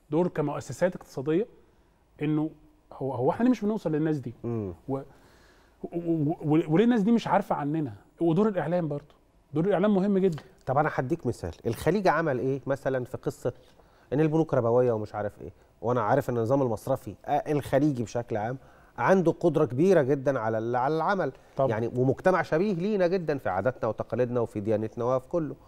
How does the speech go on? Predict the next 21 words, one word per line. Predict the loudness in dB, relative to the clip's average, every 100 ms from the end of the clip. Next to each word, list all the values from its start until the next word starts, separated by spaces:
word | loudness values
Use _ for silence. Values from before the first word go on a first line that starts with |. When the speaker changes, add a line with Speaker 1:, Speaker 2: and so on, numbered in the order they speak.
| -20 -20 -14 -2
Speaker 2:
يعني | 2 4
أنا | 4
عندي | 4 2
تجربة | 2 4 6 6 4
هنا، | 2
هي | 2 2
نجحت. | 0 -2 -6 -18 _ _ _ 0
ليه | 2 4 2
إحنا | 2 -4
التجربة | -2 0 2 4 2
هنا | 0
مش | -4
في | -2
مصر | -4 -4 -4
ناجحة؟ | -4 -4 -10 -10 -20 -6
ما | -6
خلينا | -2 2 4 4
يا | 4
جماعة | 2 2 0
نعالج | 0 0 0 0
المشكلة، | -4 -6 -4 -2